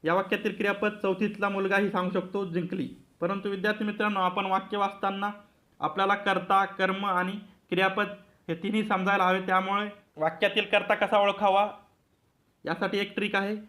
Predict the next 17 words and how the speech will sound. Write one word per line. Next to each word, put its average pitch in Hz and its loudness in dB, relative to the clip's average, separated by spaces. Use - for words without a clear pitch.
क्रियापदाला 196 2
नेहमी 202 -2
नारे, 185 0
नारा 170 2
किंवा 170 0
नारी 151 0
हा 165 0
प्रश्न 180 -2
विचारून 202 0
समोर 185 0
कोण 202 0
म्हणायचं 151 -2
तर 156 -2
आपल्याला 180 2
कर्ता 185 0
मिळतो 160 0
वाक्यातील. 127 -4